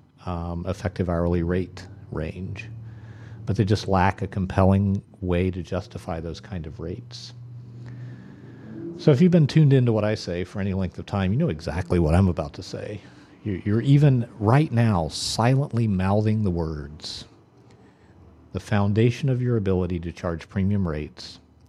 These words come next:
and reliably attract desirable clients is valuable expertise.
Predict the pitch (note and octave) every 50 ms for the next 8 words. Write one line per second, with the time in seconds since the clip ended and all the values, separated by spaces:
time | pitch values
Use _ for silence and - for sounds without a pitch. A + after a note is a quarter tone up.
0 | _ - - D#2+ D2 D#2+ D#2+ D#2+ E2 E2 F2 F2+ E2+ F2 F#2+ F#2 F2+ F2 - -
1 | F#2+ E2 D#2+ - - F2+ E2 D#2+ E2 E2 D#2+ F2 F2 - - - F2 D2 D#2 D2+
2 | D2 C#2 - - - - G2+ E2 D2+ D#2+ D2+ D2+ - - - F#2 D#2+ D#2+ D#2 D2
3 | D#2 D2+ D#2+ D#2 D#2+ D2+ D2+ C#2+ - - - - G2+ - - F#2+ F#2+ - - -
4 | -